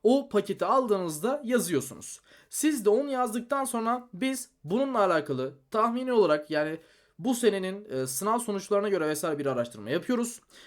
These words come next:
Ve bu araştırmaya göre kaç yüzdelik dilime girdiniz, işte, e, kaç puan alırsınız, e, ve istediğiniz lise hangisi bunu da soruyoruz.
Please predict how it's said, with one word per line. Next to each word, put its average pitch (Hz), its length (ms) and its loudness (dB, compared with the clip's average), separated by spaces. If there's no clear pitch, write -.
Ve 160 160 0
bu 247 120 6
araştırmaya 214 500 0
göre 160 300 -2
kaç 277 340 -4
yüzdelik 202 560 -4
dilime 143 280 -2
girdiniz, 110 520 -8
işte, 180 340 -2
e, 123 480 -4
kaç 262 340 0
puan 220 460 4
alırsınız, 123 720 -6
e, 131 140 -2
ve 196 360 2
istediğiniz 233 600 -2
lise 233 200 -2
hangisi 175 680 -2
bunu 170 240 0
da 233 80 6
soruyoruz. 117 500 -4